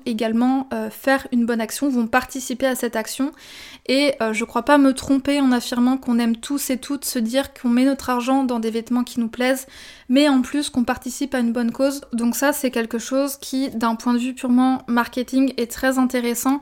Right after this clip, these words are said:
Après, bien sûr, c'est à vous de voir si ça vous semble pertinent de le mettre en avant ou pas.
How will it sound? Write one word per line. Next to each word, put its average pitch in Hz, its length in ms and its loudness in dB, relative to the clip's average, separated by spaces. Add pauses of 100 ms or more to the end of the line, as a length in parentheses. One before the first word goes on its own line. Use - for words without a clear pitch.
Après, 233 300 0
bien 247 160 2
sûr, 285 180 -4
c'est - 260 -4
à 233 120 0
vous 233 140 -2
de 233 60 -2
voir 262 220 0
si - 160 -6
ça 233 200 -2
vous 226 120 -4
semble 240 360 0
pertinent 254 840 2
de 226 140 -4
le 220 80 0
mettre 233 260 -2
en 226 60 -2
avant 233 420 -4
ou 240 80 -2
pas. 254 300 0